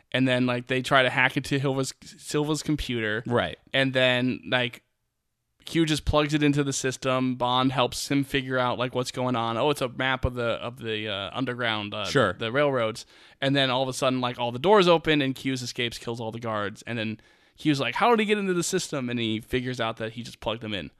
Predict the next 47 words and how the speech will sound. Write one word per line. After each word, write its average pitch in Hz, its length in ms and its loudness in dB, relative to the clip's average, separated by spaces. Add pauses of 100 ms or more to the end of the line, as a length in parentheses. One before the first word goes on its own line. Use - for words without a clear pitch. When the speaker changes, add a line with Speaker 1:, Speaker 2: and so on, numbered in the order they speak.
(120)
Speaker 2:
Yeah. 120 220 -4 (260)
Speaker 1:
See, 226 220 2
here's 254 240 2
my 214 160 2
thing, 113 300 -4
and 180 120 4
this 208 140 4
is 226 140 -2
a 175 80 -2
little 180 300 2
bit 185 100 2
of 185 80 2
a 180 40 2
retroactive 156 600 0
thing, 160 260 2
but 147 160 -2
one, 233 400 6 (600)
you 180 80 4
know, 160 100 6
Q's 190 340 2
made 160 180 4
to 143 60 -2
look 139 160 0
like 135 140 0
a 135 40 -2
little 131 120 0
bit 131 140 -2
of 127 80 -4
a 127 40 -6
fool, 120 360 -4
like, 131 140 -2
"Oh, 226 200 6
like, 175 200 2
the 160 60 -4
technology 131 460 0
screwed 117 300 -6
him," 117 140 -4
which, 156 200 -6
I 202 60 -4
mean, 165 200 -2
it 165 140 -4
is 151 180 0
what 143 120 2
it 131 80 0
is. 113 200 -2 (640)
I 214 300 10
think 147 640 0